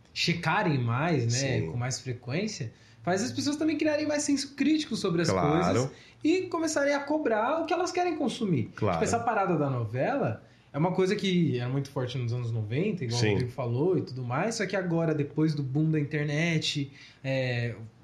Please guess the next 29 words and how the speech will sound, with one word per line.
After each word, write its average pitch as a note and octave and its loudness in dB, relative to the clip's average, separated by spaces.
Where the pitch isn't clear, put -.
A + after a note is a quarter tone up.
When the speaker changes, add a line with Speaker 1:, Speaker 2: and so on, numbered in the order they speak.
Speaker 1:
a C#3+ 2
informação D#3 2
ali D#3 4
muito F3 4
fácil, G#3 -4
Speaker 2:
Sim. G2+ 2
Speaker 1:
qual E4 0
foi D#4+ 0
a - 2
última F#3+ -2
novela D3+ 2
que D3 -8
fez D3 -2
bastante C#3 -4
Speaker 2:
É - -4
isso C#3 -4
Speaker 1:
sucesso G#2+ 0
Speaker 2:
mesmo. C3 2
Speaker 1:
aí, A#2 2
que A#2+ -6
a C3 -4
Speaker 2:
Isso B2 -2
mesmo. B2+ 4
Speaker 1:
galera C3+ 0
acompanhou C3+ -2
o A#2+ -6
final? A#2+ -2
Speaker 2:
Avenida A2+ 4
Brasil. B2 4